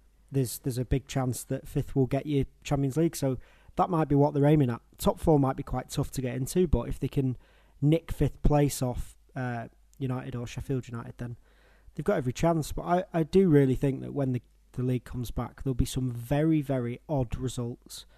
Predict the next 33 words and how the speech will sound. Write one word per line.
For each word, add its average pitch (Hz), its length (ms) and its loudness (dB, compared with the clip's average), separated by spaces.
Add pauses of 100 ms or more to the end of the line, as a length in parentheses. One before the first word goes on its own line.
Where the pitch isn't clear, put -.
(440)
I - 80 -4
think 143 260 4
as 127 120 -2
well 139 280 4
that, 123 240 -2 (420)
um, 120 480 -4 (560)
City, 151 500 -2
I 131 60 -12
think, 151 280 -4
need, 131 220 -4
like, 113 320 -10 (500)
like, 143 120 -4
they 170 120 6
could 156 160 0
win 135 200 4
three 139 280 2
games 120 520 -2
and 123 120 -6
finish 123 300 -4
second 139 400 -4
guaranteed, 131 600 0 (560)
and 143 160 4
Liverpool 135 560 4 (100)
need 135 220 0
to - 100 -4
win 123 200 0
two 135 220 0
games 123 300 -4
to 120 120 -2
win 117 100 -2
the 117 60 -4
league, 135 280 0
so 123 260 -6